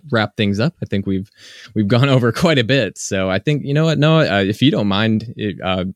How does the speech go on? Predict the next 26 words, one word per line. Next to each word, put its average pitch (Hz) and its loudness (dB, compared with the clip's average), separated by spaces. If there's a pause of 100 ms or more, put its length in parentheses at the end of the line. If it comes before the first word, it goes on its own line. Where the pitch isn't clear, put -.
maybe 123 0
in 120 2
the 107 0
future 113 0
coming 101 -2
back 98 -2
on, 98 -2
that 101 -2
would 104 -2
be 95 -2 (460)
awesome 92 -4
if 85 -8
you're 87 -2
available, 92 -2
if, 90 -8
<laughs> 123 0
if 110 0
you're 123 0
willing 104 0
after, 95 -4 (120)
after 92 -8
going 95 -4
through 92 -10
all - -12
this. 87 -10
So. 95 -10